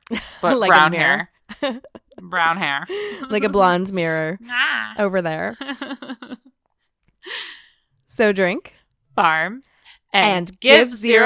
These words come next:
Speaker 1: zero
Speaker 2: clucks.
Speaker 1: clucks. Bye, guys.
Speaker 2: Bye.
Speaker 1: I wondered if we'd be able to say it at the same time, actually, if we
Speaker 2: That
Speaker 1: were
Speaker 2: was
Speaker 1: in the
Speaker 2: so much
Speaker 1: same
Speaker 2: easier.
Speaker 1: room.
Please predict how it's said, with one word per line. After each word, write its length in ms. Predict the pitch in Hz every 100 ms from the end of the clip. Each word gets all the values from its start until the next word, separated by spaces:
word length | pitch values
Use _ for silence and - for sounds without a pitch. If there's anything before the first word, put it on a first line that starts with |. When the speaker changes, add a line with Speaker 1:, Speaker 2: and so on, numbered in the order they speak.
| 226
Speaker 1:
zero 100 | 262
Speaker 2:
clucks. 760 | 277 190 - - - - -
Speaker 1:
clucks. 20 | - _ _ _
Bye, 300 | 202 190 185
guys. 460 | 190 175 170 175 196
Speaker 2:
Bye. 600 | 392 370 330 330 330 339 381 - _ _ _ _ _ _
Speaker 1:
I 120 | -
wondered 400 | 370 208 214 196
if 120 | 170 -
we'd 160 | 165
be 100 | 160
able 200 | 160 160
to 100 | 156
say 320 | 151 156 151 160
it 100 | 165
at 100 | -
the 80 |
same 300 | 160 160 147
time, 380 | 151 151 151 165
actually, 540 | 175 185 - 208 214 214
if 120 | 202
we 80 | 185
Speaker 2:
That 60 |
Speaker 1:
were 60 | 185
Speaker 2:
was 60 | 185
Speaker 1:
in 20 |
the 100 | 165
Speaker 2:
so 40 |
much 20 | 185 165
Speaker 1:
same 80 | 170
Speaker 2:
easier. 100 | 156
Speaker 1:
room. 440 | 147 160 196 240